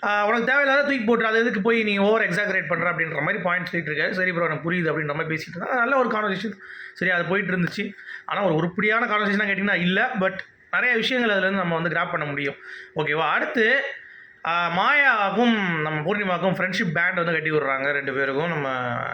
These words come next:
அர்ச்சனா. அது மட்டும் இல்லாமல் மாயாவுக்கு ஒரே ஃபீலிங் ஆயிடுச்சு, "பூர்ணிமா நீங்க போக போறீங்க, முடிவு பண்ணிட்டாங்க பூர்ணிமா போக போறேன்ட்டு, சரியா? அடுத்து என்ன படம் வருது நான் எடுக்க போறேன்," அப்படின்ற மாதிரி சொல்லிட்டாங்க. இப்போ மாயா வந்து, "நான் எப்படிங்க வீக்கெண்ட்ல தனியா இருக்க போறேன்? நிறைய கேஸ் பண்ணிட்டேன்." எப்படி?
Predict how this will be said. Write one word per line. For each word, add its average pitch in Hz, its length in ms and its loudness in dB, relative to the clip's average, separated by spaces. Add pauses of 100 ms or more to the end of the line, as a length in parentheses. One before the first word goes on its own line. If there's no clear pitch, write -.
(140)
அர்ச்சனா. 151 380 -2
அது 175 120 0
மட்டும் 175 240 0
இல்லாமல் 160 520 -2 (520)
மாயாவுக்கு 214 320 2
ஒரே 190 160 2
ஃபீலிங் 208 300 -2
ஆயிடுச்சு, 170 280 0 (140)
"பூர்ணிமா 180 260 -2
நீங்க 160 160 -2
போக 175 260 0
போறீங்க, 165 300 0
முடிவு 165 280 -2
பண்ணிட்டாங்க 160 240 -2
பூர்ணிமா 151 240 0
போக 147 220 0
போறேன்ட்டு, 139 220 -4
சரியா? 143 520 -4 (120)
அடுத்து 147 220 -6
என்ன 147 140 -2
படம் 143 200 -2
வருது 143 240 0
நான் 143 180 0
எடுக்க 147 180 0
போறேன்," 139 200 -2
அப்படின்ற 135 140 -4
மாதிரி 151 220 -4
சொல்லிட்டாங்க. 160 320 0 (540)
இப்போ 185 300 0
மாயா 208 300 4
வந்து, 185 240 2
"நான் 175 140 0
எப்படிங்க 185 360 0
வீக்கெண்ட்ல 175 340 -2
தனியா 156 240 0
இருக்க 143 180 -2
போறேன்? 147 200 0
நிறைய 147 300 0
கேஸ் 185 340 -2
பண்ணிட்டேன்." 151 340 -2 (360)
எப்படி? 170 340 -4